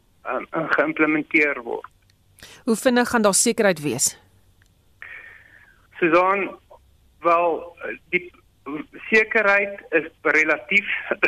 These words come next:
Speaker 1: <laughs> om vir jou so te sê. Ons is tans besig met besprekings en, eh, vergaderings met ons lede, maar definitief, as, as daar is omtrent so twaalf alternatiewe wat ons tans oorweeg, ek dink ons kan regtig waar alternatiewe vermy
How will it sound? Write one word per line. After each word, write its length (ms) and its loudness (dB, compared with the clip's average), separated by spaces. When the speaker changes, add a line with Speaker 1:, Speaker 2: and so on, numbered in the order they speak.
Speaker 1:
<laughs> 520 -2
om 160 2
vir 180 2
jou 40 -10
so 280 4
te 160 0
sê. 360 2
Ons 300 -2
is 200 2
tans 280 2
besig 380 0
met 160 0
besprekings 680 0
en, 320 2
eh, 300 0
vergaderings 500 0
met 260 0
ons 300 0
lede, 420 2
maar 380 2
definitief, 840 0
as, 180 2
as 360 0
daar 280 4
is 60 0
omtrent 380 0
so 80 -4
twaalf 500 2
alternatiewe 800 0
wat 140 0
ons 180 0
tans 260 0
oorweeg, 540 2
ek 180 0
dink 160 0
ons 200 -2
kan 180 0
regtig 400 2
waar 320 2
alternatiewe 680 -2
vermy 400 2